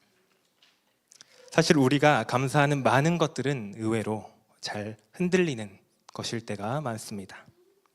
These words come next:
이런 것들로 감사하면 안 된다는 말이 아닙니다.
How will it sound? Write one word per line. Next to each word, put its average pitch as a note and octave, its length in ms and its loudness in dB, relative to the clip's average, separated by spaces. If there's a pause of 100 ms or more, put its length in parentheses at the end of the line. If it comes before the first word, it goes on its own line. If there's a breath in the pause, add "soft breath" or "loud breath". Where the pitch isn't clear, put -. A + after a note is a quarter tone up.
(800 soft breath)
이런 D3 200 4
것들로 D3 320 4
감사하면 C3+ 500 2
안 B2 140 -2
된다는 C#3 540 2
말이 A2+ 240 2
아닙니다. A2+ 560 -2